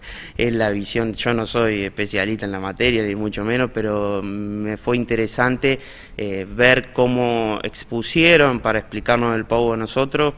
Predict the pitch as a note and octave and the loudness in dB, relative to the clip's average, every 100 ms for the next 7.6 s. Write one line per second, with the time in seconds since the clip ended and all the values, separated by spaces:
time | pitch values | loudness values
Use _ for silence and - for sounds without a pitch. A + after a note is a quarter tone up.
0 | - G#2+ G2+ G2+ D3+ C#3 F#2+ - G2 - | -4 -2 0 0 0 -2 -6 -12 -12 -4
1 | B2+ B2+ G#2+ F#2 D#3 C3+ G2+ G2 G#2+ G#2+ | -2 0 -4 0 0 0 0 -2 -4 -4
2 | G2 F#2+ G#2 G2+ G2 F#2+ - B2+ C3 - | -4 -6 -6 -6 -6 -6 -2 -2 -2 -6
3 | G2+ F#2+ G2 F#2 - E2 C#3 C#3+ B2 G#2 | -10 -8 -8 -8 -10 -2 2 4 2 -2
4 | A#2 A2+ G2+ G2+ A#2 A2+ A2 A#2 - G#2 | -4 -4 -6 -6 -4 -4 -4 -6 -6 -10
5 | - - - - - G#2+ G#2+ G2+ G#2 A2+ | -10 -20 -18 -20 -8 -4 -4 -4 -2 -2
6 | A2 G#2+ G#2 B2 D#3 C3+ A2+ A2+ A2+ A2 | -2 -2 -2 0 0 0 -2 -2 -2 -2
7 | A2+ A2+ - C#3+ E3 | -4 -6 2 2 2